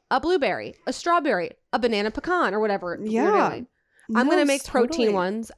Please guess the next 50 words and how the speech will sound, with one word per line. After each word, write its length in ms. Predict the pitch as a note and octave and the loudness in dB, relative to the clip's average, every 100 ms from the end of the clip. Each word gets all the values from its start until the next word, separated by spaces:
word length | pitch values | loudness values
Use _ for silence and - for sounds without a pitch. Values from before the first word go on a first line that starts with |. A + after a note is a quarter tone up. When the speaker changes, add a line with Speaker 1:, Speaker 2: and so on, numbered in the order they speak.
| - | -4
Speaker 1:
obviously. 560 | F3+ F3 E3+ - G3+ | -4 -4 -8 -10 -8
You 60 | C4+ | 0
know 80 | F#4 | 2
what 80 | C5+ | 4
I 120 | D#5+ | 2
was 100 | - | 0
thinking 420 | - G3+ F3+ G3+ | -6 -6 -4 -4
the 80 | G#3 | -4
other 180 | G#3 G#3+ | -4 -4
day? 180 | G#3+ A3 | -4 -6
Speaker 2:
What? 380 | F3+ F3 D#3+ - _ _ _ _ _ _ | -6 -4 -4 -8 _ _ _ _ _ _
Speaker 1:
You 100 | C#4+ | 0
know 80 | A#4+ | 2
the 80 | - | 0
chokehold 460 | - - G3 A3 G#3+ | -6 -2 -2 0 -2
that 140 | A3 - | -4 -6
Kodiak, 500 | G3 F#3 G3 - - | -8 -6 -6 -8 -10
Kodiak, 380 | F#3 F#3 F#3 - - - _ _ _ _ _ | -6 -4 -6 -10 -20 -20 _ _ _ _ _
Kodiak 400 | - F3+ G#3+ A3+ | -8 -6 -4 -4
Cakes 280 | - A3+ A3 | -6 -8 -8
has 260 | - F#3 G#3+ | -8 -6 -2
on 80 | G#3 | -2
us? 160 | B3+ | -2
Speaker 2:
Mm, 80 | G3 A3 | -4 -6
yeah. 340 | G#3 F#3+ F#3 F#3 _ _ _ | -4 -4 -4 -10 _ _ _
Speaker 1:
What 280 | G3+ C4+ C#5+ | -4 0 2
if 60 | E5+ | 2
I 220 | C#4+ C4+ | 2 2
just 340 | C4 B3+ - F3+ | -2 -6 -10 -2
bought 240 | G3+ G#3 | 0 0
pancake 420 | - G3 G3 G#3+ | -2 -4 -4 -4
mix 300 | G#3 G3+ G#3 | -2 -4 -4
and 100 | F#3+ - | -6 -4
added 180 | E3+ F#3 | -2 -2
my 140 | F3 | -4
own 100 | E3+ | -6
protein 320 | E3 D3+ - | -8 -12 -12
powder? 240 | F3+ D3+ - | -10 -10 -2
Speaker 2:
I 120 | A#3+ | 0
know. 260 | B3+ B3 B3 | 2 2 2
You 140 | A#3+ | 2
know 80 | D4+ | 2
what? 100 | C4+ | 2
I 60 | A#3+ | 2
Speaker 1:
'Cause 80 | |
Speaker 2:
would 100 | B3+ | 4
Speaker 1:
it's 60 | A#4+ | 4
Speaker 2:
be 80 | D#4+ | 2
Speaker 1:
so 280 | - F4+ A4 | 2 2 2
expensive. 640 | C5 - B3 F4 - - | -2 -6 -4 -4 -4 -12